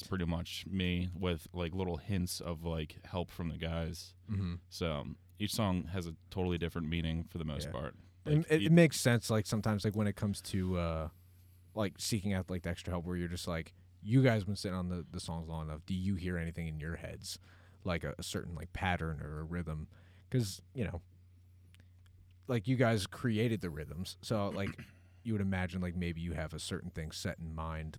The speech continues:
Speaker 1: Going over the rhythms you have already, you're like, "Maybe there's something there that I can help with," which, which is cool. Like, it, it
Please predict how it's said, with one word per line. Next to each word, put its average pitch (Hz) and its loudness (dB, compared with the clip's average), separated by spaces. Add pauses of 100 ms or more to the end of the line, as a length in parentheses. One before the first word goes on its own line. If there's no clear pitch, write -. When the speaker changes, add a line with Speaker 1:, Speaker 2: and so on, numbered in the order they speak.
Speaker 1:
Going 131 8
over 120 8
the 113 0
rhythms 107 4
you 95 4
have 101 4
already, 95 2 (840)
you're 98 0
like, 98 0
"Maybe 123 4
there's 117 4
something 107 -2
there 104 4
that 101 2
I 98 2
can 92 -4
help 95 -2
with," - -8 (220)
which, 120 2
which 151 -2
is 151 4
cool. 147 4
Like, 135 6
it, 127 2 (120)
it 131 0